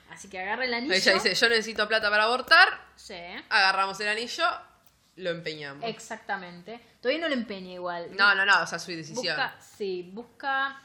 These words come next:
Speaker 1: eh, el tren que va hacia Albuquerque y el ulti-, o sea, que es su, su última esperanza. Pero el, el que más rápido sale, igual sale demasiado tarde, como para volver a tiempo el domingo para que nadie se da cuenta de lo que pasó. Así que,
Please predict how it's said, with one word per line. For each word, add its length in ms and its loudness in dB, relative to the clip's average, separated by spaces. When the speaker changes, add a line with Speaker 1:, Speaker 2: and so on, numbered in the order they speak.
Speaker 1:
eh, 380 -10
el 140 -12
tren 180 -12
que 100 -14
va 100 -6
hacia 180 -10
Albuquerque 600 -12
y 140 -8
el 100 -6
ulti-, 400 -8
o 120 -12
sea, 140 -12
que 80 -18
es 80 -20
su, 160 -14
su 380 -16
última 260 -12
esperanza. 560 -10
Pero 300 0
el, 240 -8
el 140 -6
que 100 -10
más 140 -8
rápido 320 -4
sale, 380 -10
igual 380 -2
sale 200 -10
demasiado 400 -12
tarde, 360 -6
como 140 -20
para 140 -12
volver 300 -4
a 120 -2
tiempo 420 -4
el 80 -4
domingo 380 -6
para 120 -6
que 80 -14
nadie 180 -12
se 140 -14
da 60 -12
cuenta 220 -16
de 40 -14
lo 100 -18
que 60 -20
pasó. 420 -14
Así 200 -12
que, 140 -18